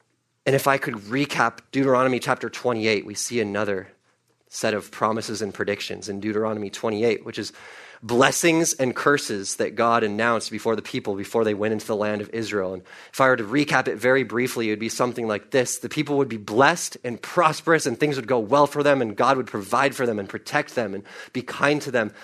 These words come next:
if they listened carefully to the voice of Yahweh to keep his word. And then the second part of the chapter, which is actually about three times longer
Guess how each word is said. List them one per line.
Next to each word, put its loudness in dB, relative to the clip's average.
if 4
they 4
listened 2
carefully 2
to 0
the 0
voice 0
of -6
Yahweh -2
to -8
keep -6
his -8
word. -8
And 2
then 4
the -2
second -2
part 2
of -4
the -6
chapter, -2
which -6
is -6
actually -2
about 0
three 0
times 2
longer 2